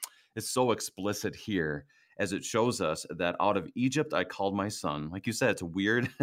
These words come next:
<laughs> it's a weird interpretive key of a, of a passage, but like you said, it's the Holy Spirit, not us. But to see it as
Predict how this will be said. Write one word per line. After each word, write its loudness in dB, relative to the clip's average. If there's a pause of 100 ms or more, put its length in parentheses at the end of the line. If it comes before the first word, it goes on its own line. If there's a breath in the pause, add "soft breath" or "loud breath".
<laughs> -6
it's 0
a 6
weird 6
interpretive 0
key 2
of 2
a, 4
of -2
a 2
passage, 0
but 4
like 0
you -4
said, 2
it's -4
the -4
Holy 0
Spirit, -2
not 0
us. -2 (500 soft breath)
But 0
to -2
see 0
it 0
as 4